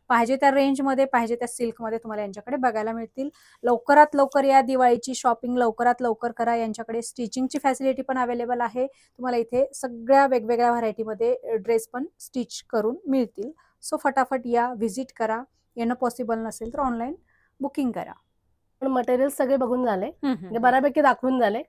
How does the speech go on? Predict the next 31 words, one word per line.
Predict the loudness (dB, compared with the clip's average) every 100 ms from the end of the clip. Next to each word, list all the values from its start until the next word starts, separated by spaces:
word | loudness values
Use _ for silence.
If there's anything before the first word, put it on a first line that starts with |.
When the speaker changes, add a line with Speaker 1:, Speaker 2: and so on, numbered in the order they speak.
| _ -10
Speaker 1:
राईट. | -6
Speaker 2:
आता | -2 0
आपण, | 2 2 6
अ, | 6 6
साड्यांकडे | 6 6 6 2 0
जाऊ. | 0 0 -4 _ _ _ _
हा | -12
पहिला | -4 0 0
प्रकार | 0 -2 -2
आपण | -2 -2
दाखवतोय, | -4 -4 -8 -6 -8 -10 _ _ -2
प्युअर | 2 2
सिल्क | 0 -4 -4 -6
हँडलूम | -2 0 2 2 2
मध्ये | 0 0
कलांजली | 2 4 4 4 2
पैठणी | 0 -2 -2 -4
आहे. | -4 -6
Speaker 1:
हो. | -10 -10 -8
Speaker 2:
पदर | -4 -4
बघू | -4 -6 -8
शकाल | -10 -10
त्याचा. | -12 -16 -20 _ _ _ _ _ _ _ -20
Speaker 1:
एकदम | -20 -18 -8 -6 -4 -4
रेड | -2 0 0
कलर | -4 -10 -10
मस्त. | -12 -14 -14 -14 -14 -16 _ _ _
आणि | -16 -14
हा | -12 -12 -12 -16 _ -16
भरजरी | -8 -8 -6 -6 -6
पदर. | -4 -4 -4